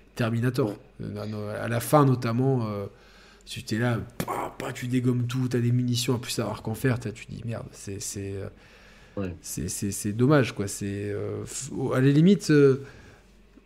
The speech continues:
Speaker 1: ouais, c'est, c'est, c'est, c'est, c'est, c'est con parce que c'est une des ri-, c'est une des licences, euh,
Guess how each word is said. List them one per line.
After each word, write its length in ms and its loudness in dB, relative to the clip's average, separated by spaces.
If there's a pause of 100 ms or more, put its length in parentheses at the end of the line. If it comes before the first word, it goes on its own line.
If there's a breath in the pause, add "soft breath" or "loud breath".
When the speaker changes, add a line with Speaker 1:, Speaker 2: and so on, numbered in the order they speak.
(440)
Speaker 1:
ouais, 400 6
c'est, 240 -6
c'est, 240 -2
c'est, 340 2
c'est, 220 -2
c'est, 540 0
c'est 180 2
con 200 10
parce 220 6
que 180 4 (520 loud breath)
c'est 160 4
une 100 6
des 140 10
ri-, 240 10
c'est 140 6
une 100 4
des 100 6
licences, 500 4
euh, 460 2